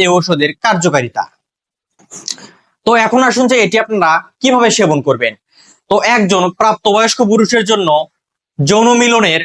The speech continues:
বা সহবাসের আধা ঘন্টা থেকে পঁয়তাল্লিশ মিনিট আগে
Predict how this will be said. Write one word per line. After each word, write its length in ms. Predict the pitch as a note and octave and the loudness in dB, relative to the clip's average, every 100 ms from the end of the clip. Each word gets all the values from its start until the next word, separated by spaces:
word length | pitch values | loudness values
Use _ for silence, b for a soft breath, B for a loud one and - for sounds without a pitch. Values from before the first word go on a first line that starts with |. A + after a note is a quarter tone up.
| D#3+ D#3 | -4 -4
বা 100 | D#3+ | -2
সহবাসের 640 | - G3+ G#3 G#3+ G3+ A3+ A3 - _ _ - | -2 0 2 0 0 -2 -2 -8 _ _ -4
আধা 240 | F3+ G#3+ | 0 0
ঘন্টা 280 | G#3 A3 A3 | 2 0 0
থেকে 220 | G#3 A#3 A3+ - | -2 -4 -4 -2
পঁয়তাল্লিশ 440 | F#3+ - G#3 G#3 - | -2 0 -2 -2 -2
মিনিট 240 | G#3+ A3 - - G3+ A3+ | 0 0 -4 -8 -2 0
আগে 220 | F3 | 0